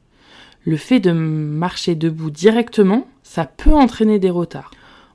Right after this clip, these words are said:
On constate aussi des déformations au niveau des pieds, des jambes et des hanches. Ces déformations, elles sont pas automatiques, mais elles sont beaucoup plus fréquentes chez les bébés ayant utilisé un Yupala.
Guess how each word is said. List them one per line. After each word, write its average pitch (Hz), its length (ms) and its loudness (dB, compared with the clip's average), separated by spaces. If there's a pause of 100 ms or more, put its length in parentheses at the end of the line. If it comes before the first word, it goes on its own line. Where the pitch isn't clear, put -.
On 180 100 -2
constate 214 600 -2
aussi 196 440 -2 (180)
des 156 120 -8
déformations 185 600 0
au 214 60 2
niveau 156 200 -2
des 147 140 -4
pieds, - 380 -6 (220)
des 156 200 -4
jambes 208 400 0 (100)
et 156 80 -4
des 147 200 -8
hanches. - 460 -8 (440)
Ces - 240 -8
déformations, 160 760 -2
elles 156 100 -6
sont 160 180 -4
pas - 200 -14
automatiques, 202 800 0 (400)
mais 156 120 -2
elles 156 100 0
sont 165 220 -2
beaucoup 262 400 0
plus 254 160 -2
fréquentes 262 500 -4
chez - 160 -8
les 160 140 -2
bébés 190 460 -2
ayant 160 320 -4
utilisé 220 540 -2
un 240 100 0
Yupala. 185 360 -4